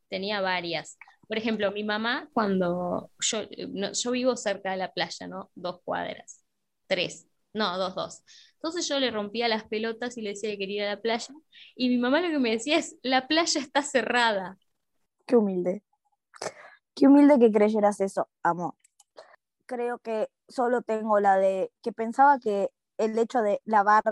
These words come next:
Speaker 2: efectivamente lavar, la acción de lavar con agua y jabón plata era ilegal.
Speaker 1: <laughs>
Speaker 2: Por lo de lavar dinero. O sea, tipo, si te quedaba un billete de veinte adentro de un bolsillo y vos lo metías adentro del coso, estabas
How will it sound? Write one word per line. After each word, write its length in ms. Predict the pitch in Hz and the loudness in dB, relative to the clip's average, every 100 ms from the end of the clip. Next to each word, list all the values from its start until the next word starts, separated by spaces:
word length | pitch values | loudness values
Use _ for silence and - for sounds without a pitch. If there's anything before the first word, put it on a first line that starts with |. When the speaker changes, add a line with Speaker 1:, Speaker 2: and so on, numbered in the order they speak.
| - | -4
Speaker 2:
efectivamente 840 | 214 214 202 247 240 240 226 226 220 | -10 -12 -6 0 0 -2 -6 -6 0
lavar, 280 | 196 208 208 | 2 4 4
la 120 | 196 | 0
acción 280 | - - 233 | -2 -8 -6
de 120 | 214 | -2
lavar 460 | 202 185 196 196 - _ | 0 4 4 2 -2 _
con 180 | _ 208 | _ -4
agua 240 | 185 180 190 | -2 -2 -4
y 40 | |
jabón 400 | - 180 185 202 _ | -4 -4 -6 -10 _
plata 440 | - 214 196 196 - _ | 2 2 4 0 -2 _
era 180 | 240 220 | 0 0
ilegal. 420 | 190 190 214 202 _ _ _ _ | 0 0 0 -2 _ _ _ _
Speaker 1:
<laughs> 680 | 302 - 311 381 466 453 233 | -2 -2 -10 -8 -8 -6 0
Speaker 2:
Por 140 | 294 | 2
lo 140 | 262 220 | 2 0
de 180 | 214 | -2
lavar 300 | 214 214 220 | -2 0 0
dinero. 400 | 214 233 240 262 - _ _ _ _ - - | 0 -6 -8 -12 -16 _ _ _ _ -20 0
O 120 | 311 | 2
sea, 300 | 269 294 269 | 6 8 8
tipo, 380 | 262 240 262 240 | 8 6 6 6
si 140 | - | 2
te 120 | 233 240 | -2 4
quedaba 360 | 262 294 320 | 8 8 6
un 160 | 294 262 | 2 -4
billete 340 | 240 254 240 | -8 -10 -6
de 140 | 240 214 | -4 -2
veinte 300 | 208 220 214 | -2 0 2
adentro 460 | 196 196 202 208 | 2 0 -2 -2
de 100 | 190 | -2
un 60 | 196 | -2
bolsillo 500 | 190 196 226 - 226 | -4 -4 -6 0 0
y 60 | |
vos 140 | 208 226 | 2 2
lo 80 | 214 | 0
metías 420 | 208 - 208 214 | -4 2 2 4
adentro 320 | 196 180 190 | 0 -4 -6
del 80 | 196 | -8
coso, 320 | - 214 240 240 | -2 -2 0 0
estabas 520 | - 202 214 - _ | 4 6 6 2 _